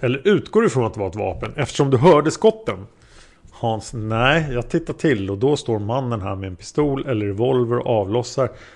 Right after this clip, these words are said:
och sen åker jag fram alltså. Det är Liljeros. Ja,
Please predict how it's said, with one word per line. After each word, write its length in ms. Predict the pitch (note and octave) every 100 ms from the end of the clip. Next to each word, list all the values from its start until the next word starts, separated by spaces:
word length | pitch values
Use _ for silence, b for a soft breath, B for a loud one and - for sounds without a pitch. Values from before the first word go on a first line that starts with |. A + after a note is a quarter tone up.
| B
och 100 | -
sen 240 | C#3 B2
åker 280 | B2+ A2 -
jag 80 | G#2
fram 400 | - D#3+ D3 G#2
alltså. 320 | F#2 F2+ A2+
Det 460 | F#2 B2 B2+ A#2+ A2
är 120 | G#2 - - - _ _
Liljeros. 580 | C#3+ D3 A2 G#2+ G2 - B B B B B
Ja, 380 | - E3+ -